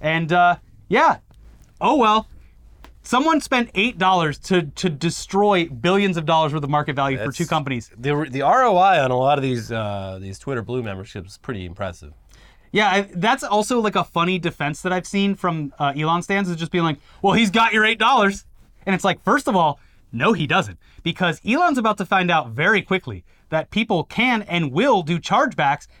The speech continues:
Speaker 1: especially when their accounts are banned for the thing they paid for.
Speaker 2: Yeah. So it's honestly impressive just how quickly Elon has entered the, uh,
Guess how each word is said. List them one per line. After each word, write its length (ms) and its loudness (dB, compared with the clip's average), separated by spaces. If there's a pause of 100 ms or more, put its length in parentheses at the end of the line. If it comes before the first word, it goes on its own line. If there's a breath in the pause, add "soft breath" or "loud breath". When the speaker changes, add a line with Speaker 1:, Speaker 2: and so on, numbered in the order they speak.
Speaker 1:
especially 500 -2
when 140 0
their 140 2
accounts 360 0
are 140 0
banned 400 0
for 100 0
the 100 0
thing 160 -2
they 100 -2
paid 220 -2
for. 220 -18 (240)
Speaker 2:
Yeah. 220 -10 (960 soft breath)
So 120 -4
it's 120 0
honestly 300 2
impressive 760 -4
just 280 -12
how 160 -2
quickly 460 -8
Elon 280 -6
has 160 -12
entered 360 -12
the, 280 -10
uh, 160 -12